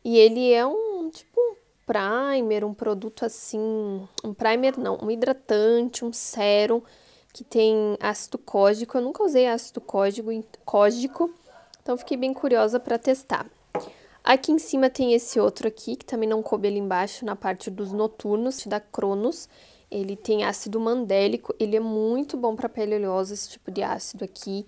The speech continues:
pra questão de poros, manchas. Ele é bem bom mesmo, eu usei ele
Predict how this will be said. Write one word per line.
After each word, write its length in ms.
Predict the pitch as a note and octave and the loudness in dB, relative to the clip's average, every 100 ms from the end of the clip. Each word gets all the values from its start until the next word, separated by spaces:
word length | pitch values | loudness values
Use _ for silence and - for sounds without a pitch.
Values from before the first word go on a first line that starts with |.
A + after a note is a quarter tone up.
| - _ _ _ | -14 _ _ _
pra 120 | - | -4
questão 360 | G3 G3 - G3+ | -4 -6 -8 -8
de 120 | F#3+ | -10
poros, 640 | - G3+ G3+ G#3+ G#3 G#3 | 0 8 10 10 8 2
manchas. 680 | G#3 G3 G3 G#3+ - A3+ - - _ _ - | -2 -2 -2 -2 -4 -6 -8 -16 _ _ -4
Ele 100 | G#3 | -4
é 40 | |
bem 300 | F#3 G#3 C#4 | 4 4 4
bom 180 | B3 G#3+ | 2 2
mesmo, 400 | A3 G3+ G#3 A#3 | 2 0 0 -4
eu 100 | A#3 | -2
usei 220 | A3 G3+ | -2 0
ele 120 | G3+ | 0